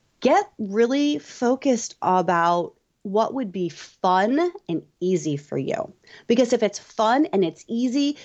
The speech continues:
you get so much inspiration and things just flow. Whereas if you're trying to do things because you're told you're supposed to do things, everything gets stifled and it becomes a task and it becomes laborious and it's just like,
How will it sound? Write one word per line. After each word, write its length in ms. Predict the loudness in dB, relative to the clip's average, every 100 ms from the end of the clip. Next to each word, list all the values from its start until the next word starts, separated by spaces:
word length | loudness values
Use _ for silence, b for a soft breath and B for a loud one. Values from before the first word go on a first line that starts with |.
| B
you 120 | -6
get 240 | 0 0 -2
so 600 | -10 0 2 4 2 0
much 520 | 0 2 2 0 -8 -2
inspiration 1080 | 0 0 -2 -8 -4 0 2 0 0 -2 -4 _ 2
and 240 | 2 2
things 300 | 2 2 0
just 260 | 0 -2 -4
flow. 880 | _ _ -6 0 2 2 0 -6 -14 B B B
Whereas 240 | 2 2
if 120 | -2
you're 100 | -6
trying 340 | -4 -2 0 0
to 60 |
do 240 | -4 -8 -8
things 360 | -2 0 0
because 440 | -2 -8 -2 -2 -2
you're 100 | -6
told 320 | 0 2 2
you're 60 | -4
supposed 460 | -6 -2 0 0
to 60 | -2
do 200 | -2 -2
things, 460 | 0 0 2 0 -4 B B B -4
everything 460 | 0 2 2 2 2
gets 220 | 0 -4
stifled 720 | -6 -4 0 0 0 -6 -4
and 200 | -2 -2 -2
it 80 | -4
becomes 480 | -4 -2 0 0
a 80 | 0
task 640 | -4 -4 -2 -2 -4 -10 -10
and 100 | -10
it 100 | -8
becomes 480 | -12 -8 -4 -4 -6 -6
laborious 760 | -6 -2 2 4 4 2 0
and 180 | -2 -2
it's 160 | -4 -6
just 300 | -6 -6 -2
like, 220 | -2